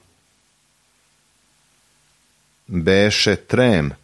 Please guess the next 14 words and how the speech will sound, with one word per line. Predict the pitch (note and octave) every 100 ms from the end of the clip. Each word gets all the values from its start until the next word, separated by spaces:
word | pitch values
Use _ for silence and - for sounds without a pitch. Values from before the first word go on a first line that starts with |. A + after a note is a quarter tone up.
| _ _ _ _ _ -
pred | F2+ D#2 -
crkvom | - A#2+ A2 - F2 F2+
dvadeset | F2+ F#2+ G2 G#2 - F#2+ - G2+
lakata | G2 G2+ - F#2 - F2
dug | E2+ A#2+ F2+ C#2+ - _ _ _ _ _ _ _ _
prema | - F#2+ F#2 E2+
širini | - F#2 G#2 G#2+ F#2
doma, | E2 A2+ A2+ F2+ - _ _ _ _ _ _ _ _ _
a | - C3
deset | B2 D3+ - G#2 -
lakata | G2+ B2 - G#2 - E2+
širok | - A#2+ A2 E2+ - -
pred | - E2 C#2+ -
domom. | D#2+ G#2 G2 D#2 D2+